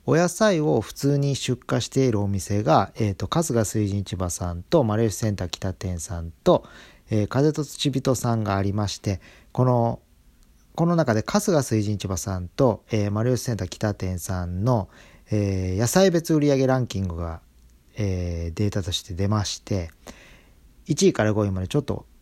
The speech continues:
発表しようと思います。まず、春日水神市場さんはですね、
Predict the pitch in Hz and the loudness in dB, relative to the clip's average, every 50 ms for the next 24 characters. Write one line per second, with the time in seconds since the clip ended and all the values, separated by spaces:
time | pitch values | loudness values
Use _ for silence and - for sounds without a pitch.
0 | - _ _ - - 131 - - 127 117 - - 113 95 - 92 87 87 85 82 | -20 _ _ -2 -2 -2 0 0 0 0 0 -2 -4 -4 -4 -8 -10 -10 -10 -12
1 | 82 87 - - - - - - - - - - _ _ _ _ _ - 151 170 | -12 -10 -10 -10 -10 -12 -14 -18 -20 -20 -20 -20 _ _ _ _ _ 2 4 4
2 | 139 113 98 95 - _ - - - _ - _ _ _ _ _ _ - - 185 | 4 2 -4 -6 -6 _ -20 -20 -20 _ -20 _ _ _ _ _ _ 0 0 2
3 | 175 170 123 113 - - 117 107 95 98 98 90 - 92 90 - - 98 90 85 | 4 4 2 2 2 2 0 0 0 -2 -4 -4 -6 -8 -6 -6 -6 -8 -8 -8
4 | 85 85 - - - 87 82 82 | -10 -12 -10 -8 -8 -8 -8 -10